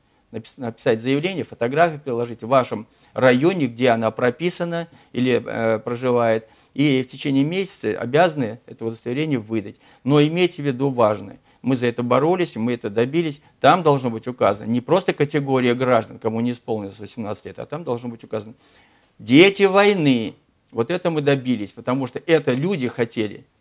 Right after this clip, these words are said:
а не "Дети войны", не щ-, считают "Дети войны". Они не категория граждан, которые триста рублей дали и забыли. Или вот сейчас, э, уходящий губернатор сказал освободить кому, э,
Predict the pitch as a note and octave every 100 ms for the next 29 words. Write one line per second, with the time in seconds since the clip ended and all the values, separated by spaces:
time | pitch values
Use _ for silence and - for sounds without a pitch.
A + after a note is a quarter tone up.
0 | _ _ - A#2+ B2+ C#3+ C#3+ D#3 E3+ D3
1 | A#2 A2+ B2 - - A2+ - A2 A2 C3+
2 | B2+ A2 A2 F#2+ C#3 D3 C#3+ D3 D#3 D3+
3 | F#3 C3 G#2 A#2 A2 G#2+ F2+ - _ _
4 | A2+ A#2+ A2+ A2+ - _ C3 B2 - B2
5 | A#2+ A2+ A#2+ A2 G2+ - _ _ A2+ G#2+
6 | G#2 B2+ D#3+ G#3+ A#2+ - _ _ _ _
7 | - A2+ B2 A#2 A#2 - - - A2 A2
8 | G#2+ G#2+ _ _ - A#2+ B2 B2 A#2+ -
9 | A2+ G#2 F#2+ A2 A#2 A#2+ G#2 G#2 G2+ G#2
10 | A2 G#2 G#2 _ _ - A#2 A#2+ A#2+ B2+
11 | A#2 - - A#2+ G#2 G2 - A2+ G#2 G#2